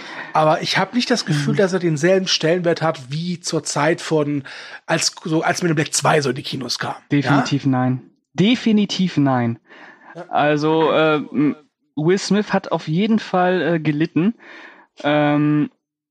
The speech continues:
Speaker 2: und ich weiß nicht so genau, wie viel, äh, Schuld daran, ähm, ja, die Karriere nach, ähm, Men in Black zwei oder vielleicht auch schon nach Wild Wild West, um wie viel auch, äh, seine Scientology-Zugehörigkeit, äh, da einspielte. Wobei ich glaube, die ist, äh,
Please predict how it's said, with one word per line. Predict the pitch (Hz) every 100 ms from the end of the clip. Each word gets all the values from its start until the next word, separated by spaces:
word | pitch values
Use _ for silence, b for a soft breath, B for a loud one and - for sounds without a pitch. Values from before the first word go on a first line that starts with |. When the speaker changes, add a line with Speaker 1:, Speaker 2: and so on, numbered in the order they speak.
| _ _ _ _ _ _ _ _
Speaker 2:
und | 175 170
ich | - 160
weiß | 175 247 -
nicht | 226 - - _ _ _ _ _ -
so | 180
genau, | 196 180 156 185 190 160
wie | 175
viel, | - 196 208 190
äh, | 165 160 160 160 -
Schuld | - 190 233 208
daran, | 190 190 190 185 113
ähm, | 165 165 165 165 160 _ _ _ _ _ _ _ _ _ _ _ _ _ -
ja, | 175 185 139 -
die | 156
Karriere | - 160 170 185
nach, | 165 165 190 - -
ähm, | 156 160 160 160 160 156 _ - -
Men | 156 175
in | 156
Black | 147 -
zwei | - 160 170
oder | 170
vielleicht | 160 160 165
auch | 147
schon | - 156 151
nach | 151 165
Wild | 156 160 170
Wild | 151 143
West, | 156 185 B B B -
um | 156
wie | 165
viel | - 196 180
auch, | 139 170 -
äh, | 131 151 147
seine | 143 156 160
Scientology-Zugehörigkeit, | - 156 - 262 160 135 - 135 135 127 - 131 135
äh, | - 120
da | 101
einspielte. | 107 - - 123 131
Wobei | 139 139
ich | 135
glaube, | 147 143 143
die | 139 156
ist, | 151 - -
äh, | 131 139 131